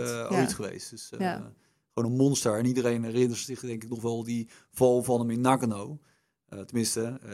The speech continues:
Speaker 1: ik wel. Maar iedereen die Nagano achtennegentig, eh, gekeken heeft, die, dat was het moment van de Spelen waarin,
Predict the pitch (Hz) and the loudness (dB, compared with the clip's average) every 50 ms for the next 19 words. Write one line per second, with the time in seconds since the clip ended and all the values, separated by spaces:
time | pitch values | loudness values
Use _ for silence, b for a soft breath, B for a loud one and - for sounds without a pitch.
0 | 92 - 127 120 117 117 110 107 117 139 143 - - 117 113 123 123 123 120 117 | -4 0 0 2 4 2 2 2 0 -6 -8 -8 -8 -6 -4 -2 -2 0 0 0
1 | 113 117 117 117 120 120 - 123 123 117 123 127 123 - - 127 120 120 123 120 | 0 -2 -2 0 -2 -2 0 2 0 2 2 2 0 -2 -2 -2 0 2 0 0
2 | 120 - - 120 113 - - 123 120 120 113 - - - 127 123 123 123 110 104 | -2 -2 -6 -6 -6 -6 -6 -6 -6 -6 -6 -8 -4 0 0 0 0 -2 -4 -6
3 | 107 110 - - 120 113 110 120 117 113 - 123 123 117 107 110 131 123 - 127 | -6 -8 -8 -8 -10 -10 -8 -8 -10 -6 -4 -4 -4 -4 -4 -4 -4 -2 0 0
4 | 123 127 123 120 120 - - 117 113 - - - 127 123 117 110 101 104 107 107 | 2 2 0 -2 -4 -6 -8 -6 -6 -4 0 0 0 0 0 -4 -6 -8 -8 -8
5 | 107 101 | -10 -12